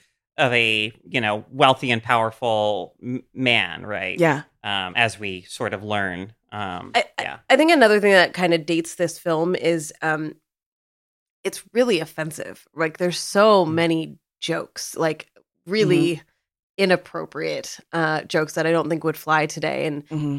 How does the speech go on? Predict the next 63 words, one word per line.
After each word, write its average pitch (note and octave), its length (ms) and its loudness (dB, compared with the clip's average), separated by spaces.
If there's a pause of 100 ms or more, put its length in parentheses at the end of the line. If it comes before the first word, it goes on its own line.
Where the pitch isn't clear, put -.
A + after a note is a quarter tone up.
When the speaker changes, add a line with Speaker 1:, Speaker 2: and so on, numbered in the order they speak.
Speaker 3:
you, F#3+ 80 -6
you E3+ 140 -10
sort A#3 220 4
of F#3 80 -2
brace D#3+ 380 2
a F3 60 2
little D#3+ 200 0
bit D#3 220 -2
for D#3 120 -8
those, D3 280 -6
right? E3 160 0
And D#3 80 -2
they, D#3 220 -2
they E3 120 -4
kinda E3+ 220 -4
keep E3+ 240 -12
going D#3+ 360 -2
and D#3 120 -4
going, D#3+ 280 -2
and D#3 80 -4
you're D#3+ 100 -4
like, D#3+ 260 -6
"Okay." D3+ 420 -2 (280)
Like, F#3+ 260 2
n-, G3 220 -2 (100)
I'm G#3 140 6
not A#3 160 10
excusing G#3 560 0
it A#3+ 260 6
as G3+ 220 4
in G#3+ 160 2
of F#3+ 180 4
its G#3 160 -2
time, G#3 400 0
but, E3+ 240 2
Speaker 2:
Mm-hmm. D#3 240 -4 (100)
Speaker 3:
like, D#3+ 300 -4
Speaker 1:
Mm. C#3 160 -4
Speaker 3:
it F#3 140 0
just G3+ 280 4
feels, F3 640 4
uh, F#3 140 2
like, F3 160 -2 (480)
as D3+ 120 -16
I've E3 100 -6
been F3 140 -4
watching G3 300 2
a A3 60 2
million A#3 260 2
fucking C4 280 2
movies, G#3+ 300 4
you're F3+ 100 0
just F3 160 -4
like, F#3 180 4
"Oh, F#3+ 100 6
there F#3+ 160 4
is G3+ 80 2
a A3+ 60 2
period A#3+ 520 0
of A3+ 100 2
time E3 580 4 (360)
in F3+ 180 2
which, E3 460 2